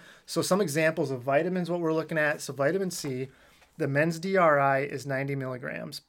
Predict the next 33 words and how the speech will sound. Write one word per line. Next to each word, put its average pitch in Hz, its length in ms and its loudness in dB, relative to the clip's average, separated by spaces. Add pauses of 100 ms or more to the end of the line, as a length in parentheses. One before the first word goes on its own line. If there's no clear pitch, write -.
(120)
a 156 80 -8
day. 143 400 -8 (120)
Uh, - 420 -8 (260)
women 156 680 -4
is 139 200 -6
seventy-five 147 960 0 (640)
milligrams. 131 800 -4
The 143 160 -10 (180)
tolerable, 175 800 2
tolerable 156 880 2
upper 151 280 -2
limit 131 440 -6
is - 120 -14
two - 160 -10
thousand 139 400 -2
milligrams. 131 720 -10 (600)
Um, 131 560 -6
and 156 140 -2
so 165 100 2
the 151 60 2
last 170 320 6
one 151 100 -2
I 143 40 0
was 135 100 -4
talking 147 240 -2
about 139 260 -2
for, 143 320 -6
for, 143 440 -8 (440)
um, 165 400 -14 (1040)
essential 175 400 -8
nutrition 156 500 -8
for 143 300 0
performance, 139 760 -4